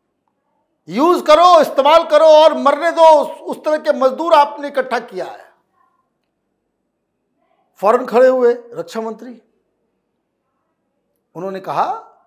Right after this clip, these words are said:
कि कोई अग्निवीर हो या नहीं हो, उसके ऊपर अगर वो बैटलफील्ड में या on duty उसकी डेथ होती है, शहीद होता है,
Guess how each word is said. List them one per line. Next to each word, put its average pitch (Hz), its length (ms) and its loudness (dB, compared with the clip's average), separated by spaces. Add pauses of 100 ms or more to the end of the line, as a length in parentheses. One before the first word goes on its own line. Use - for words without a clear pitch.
(640)
कि 190 60 -20
कोई 208 280 -4
अग्निवीर 185 640 -12
हो 208 280 -4
या 165 140 -6
नहीं 175 320 -10
हो, 202 460 -10
उसके - 600 -8
ऊपर - 640 -6 (260)
अगर 196 240 -6
वो 214 220 -4
बैटलफील्ड 208 720 -12
में 240 140 -12
या 190 220 -8 (240)
on 196 140 -8
duty 180 400 -16
उसकी 208 300 -16
डेथ 190 320 -16
होती 214 260 -12
है, 220 80 -6
शहीद 202 360 -12
होता 214 260 -6
है, 269 180 -12